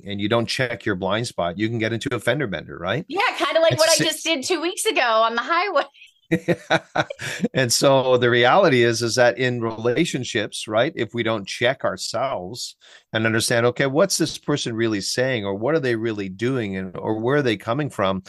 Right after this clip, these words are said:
Speaker 1: we can get into relational fender benders, right? And that's why I like Doctor Rome's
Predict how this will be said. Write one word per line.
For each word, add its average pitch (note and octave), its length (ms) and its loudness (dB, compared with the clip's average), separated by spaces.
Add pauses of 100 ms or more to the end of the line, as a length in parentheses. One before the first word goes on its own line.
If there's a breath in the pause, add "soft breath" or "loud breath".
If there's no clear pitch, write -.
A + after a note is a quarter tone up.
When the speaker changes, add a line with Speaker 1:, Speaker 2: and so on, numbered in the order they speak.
(300 loud breath)
Speaker 1:
we C#3+ 120 0
can D3 140 -2
get D3 160 0
into D3+ 240 -4
relational C3 520 -4
fender F2+ 300 -6
benders, - 400 -10
right? G#2+ 160 -4
And G#2+ 100 -2
that's A2 200 0
why A2 180 4
I G#2+ 80 6
like G#2 320 2
Doctor G#2 440 0
Rome's G2 280 -6